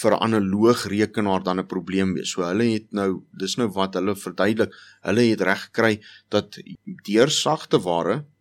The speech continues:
kan hulle dan nou hierdie seine interpreteer en selfs weet wanneer is daar dan 'n verskywing in energievlak, in fisiese energievlak, sodat dit nie die data affekteer nie. Baie interessant.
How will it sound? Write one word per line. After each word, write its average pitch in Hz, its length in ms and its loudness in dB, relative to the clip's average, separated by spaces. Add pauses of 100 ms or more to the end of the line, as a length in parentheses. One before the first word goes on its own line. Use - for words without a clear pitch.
(400)
kan 113 220 2
hulle 107 240 4
dan 101 180 0
nou 95 120 -2
hierdie 95 260 -6
seine 113 340 -2
interpreteer 101 680 -2
en 95 120 -6
selfs 104 360 -2 (100)
weet 101 220 0
wanneer 101 320 -2
is 92 140 -4
daar 95 200 0
dan 92 180 -4
'n 82 60 -8
verskywing 98 640 -2 (260)
in 101 180 -2
energievlak, - 960 -6
in 85 160 -12
fisiese 139 480 -4
energievlak, 95 680 -4 (300)
sodat 98 320 -2
dit 98 180 -4
nie 123 140 0
die 92 220 -12
data 95 380 -4
affekteer 85 720 -10
nie. - 160 -20 (420)
Baie 123 220 6
interessant. 90 500 -2